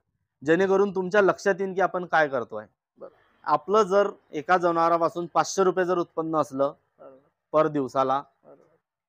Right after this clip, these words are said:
Speaker 1: तर आपलं एक जण, एक म्हैस जर असली, तर दहा दिवसाला आपला पाच हजार रुपये उत्पन्न होते. त्याच्या माध्यमातून दोन हजार रुपयाची तरी ढेप जाते आणि राहिलेले तीन हजार हे आपण आपल्या शेतीला खर्चामध्ये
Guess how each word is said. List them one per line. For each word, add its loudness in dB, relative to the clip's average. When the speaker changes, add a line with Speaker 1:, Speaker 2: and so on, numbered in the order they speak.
Speaker 1:
तर 0
आपलं 2
एक 0
जण, -4
एक 0
म्हैस -2
जर -2
असली, 0
तर -2
दहा 2
दिवसाला -2
आपला 0
पाच 2
हजार 2
रुपये -4
उत्पन्न -8
होते. -10
त्याच्या 2
माध्यमातून -2
दोन -2
हजार 0
रुपयाची -2
तरी -2
ढेप -6
जाते -8
आणि 0
राहिलेले 2
तीन -2
हजार 0
हे 2
आपण 2
आपल्या -2
शेतीला -2
खर्चामध्ये -6